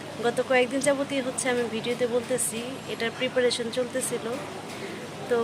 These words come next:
ভাগ্যিস আজকে সেই দিনটা আসছে আল্লাহর রহমতে।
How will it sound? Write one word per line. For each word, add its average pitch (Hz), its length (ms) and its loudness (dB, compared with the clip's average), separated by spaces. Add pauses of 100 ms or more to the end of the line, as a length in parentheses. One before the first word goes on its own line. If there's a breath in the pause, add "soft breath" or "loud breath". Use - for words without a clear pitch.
ভাগ্যিস 226 380 2
আজকে 254 340 2
সেই 247 200 2
দিনটা 247 400 2 (380)
আসছে 233 420 0 (840)
আল্লাহর 220 320 2
রহমতে। 226 420 0